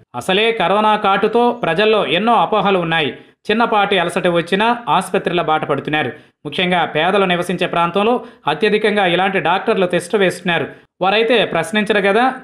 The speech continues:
చెప్పిన దానికి తల ఊపుతారు కదా అనే ఉద్దేశంతో వారి దగ్గర నుంచి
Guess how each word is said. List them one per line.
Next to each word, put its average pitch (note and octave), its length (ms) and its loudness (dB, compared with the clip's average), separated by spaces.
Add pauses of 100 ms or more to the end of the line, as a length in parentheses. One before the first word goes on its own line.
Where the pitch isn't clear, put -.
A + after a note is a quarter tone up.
చెప్పిన A3+ 240 2
దానికి A3 300 0
తల F#3+ 180 2
ఊపుతారు G3 400 2
కదా G3+ 320 2 (400)
అనే D#3 220 0
ఉద్దేశంతో F3+ 800 0
వారి E3+ 200 0
దగ్గర F3 260 0
నుంచి G3+ 460 0